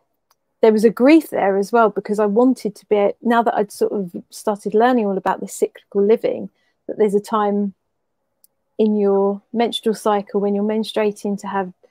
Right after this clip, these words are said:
time for reflection, and then your energy increasing. And I was like, "Oh, I wish I'd known this, like, in my twenties," but then connecting it to the moon, I can have all those phases,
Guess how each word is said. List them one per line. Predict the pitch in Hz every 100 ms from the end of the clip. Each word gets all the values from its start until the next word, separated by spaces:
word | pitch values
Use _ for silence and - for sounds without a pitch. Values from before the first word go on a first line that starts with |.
| _ _ _
time | - 220 214 208
for | - 196
reflection, | 196 - 226 - - 208 202 202 202 _ _ -
and | 208
then | 208
your | 202
energy | 214 214 202 214
increasing. | 202 202 220 202 - 196 190 190 _ _ _ _ _ _ _
And | 214
I | 220
was | 214 233
like, | -
"Oh, | - - - _ -
I |
wish | 254 294 359
I'd | 254
known | 262 285 277
this, | 277 269 - - -
like, | 254 -
in | 262
my | 247
twenties," | - 294 302 262 214 196 196 - _ -
but | - -
then | 240 233
connecting | - 254 254 - 233
it | 220 220
to | - 226 226 220 208 - _ _ _ _ _ _
the | 220
moon, | 226 254 208 185 190 226 - _ _ _ _ _ -
I | 214
can | - 226
have | - 233
all | 220 220
those | 208 202 -
phases, | 220 214 202 240 262 -